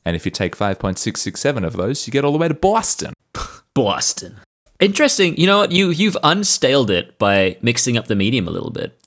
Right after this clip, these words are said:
Speaker 1: It's not just a thing. It's a distance. <laughs> Is
Speaker 2: Yeah.
Speaker 1: that, is that much better? I couldn't think
Speaker 2: It's
Speaker 1: of anything,
Speaker 2: refreshed.
Speaker 1: so I thought of another distance. <laughs>
Speaker 2: No, it's refreshed.
Speaker 1: Yeah, perfect. I'm back. We're back in. We're back in the game,
Speaker 2: We're
Speaker 1: Lloyd.
Speaker 2: back. We did it.
Speaker 1: The Iron Intelligent Chat Show podcast rises again.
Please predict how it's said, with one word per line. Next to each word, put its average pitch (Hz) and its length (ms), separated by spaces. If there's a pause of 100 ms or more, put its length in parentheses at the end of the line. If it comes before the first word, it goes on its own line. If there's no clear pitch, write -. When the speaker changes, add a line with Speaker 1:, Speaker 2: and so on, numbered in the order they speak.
(120)
Speaker 1:
It's - 140
not 95 160
just 101 240
a 95 60
thing. 127 240
It's 80 220
a 92 60
distance. - 600 (280)
<laughs> - 140
Is 190 100 (220)
Speaker 2:
Yeah. 135 280
Speaker 1:
that, 147 220
is 117 120
that 123 180
much 120 240
better? 127 260 (440)
I 110 120
couldn't 143 220
think 151 120
Speaker 2:
It's 135 60
Speaker 1:
of 135 60
anything, 127 200
Speaker 2:
refreshed. 107 120
Speaker 1:
so 117 260
I 113 140
thought 120 220
of 113 80
another 110 220
distance. 98 580
<laughs> 127 100 (680)
Speaker 2:
No, 151 120
it's 127 160
refreshed. 120 540 (260)
Speaker 1:
Yeah, - 80
perfect. - 440
I'm 85 60
back. 101 240
We're 98 220
back 113 200
in. 110 280 (120)
We're 110 60
back 147 220
in 147 80
the 135 60
game, 127 260
Speaker 2:
We're 98 80
Speaker 1:
Lloyd. 85 140
Speaker 2:
back. 101 160 (380)
We 139 100
did 139 180
it. 107 260 (300)
Speaker 1:
The 110 120
Iron 143 140
Intelligent 117 460
Chat 135 180
Show 113 160
podcast 113 580
rises 120 440
again. 135 480